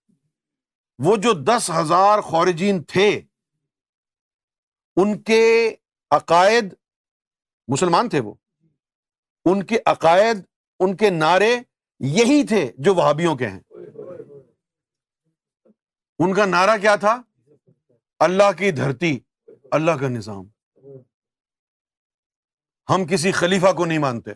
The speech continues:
قرآن خلیفہ ہے، کسی خلیفہ کو نہیں مانتے۔"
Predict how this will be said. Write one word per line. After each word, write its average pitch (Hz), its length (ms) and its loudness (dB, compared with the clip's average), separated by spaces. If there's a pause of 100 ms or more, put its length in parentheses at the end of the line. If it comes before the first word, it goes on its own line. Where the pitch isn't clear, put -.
(2750)
قرآن 180 280 2
خلیفہ 143 320 -2
ہے، 90 180 -6 (2500)
کسی 196 220 2
خلیفہ 202 300 0
کو 185 160 0
نہیں 165 120 -2
مانتے۔" 127 240 -6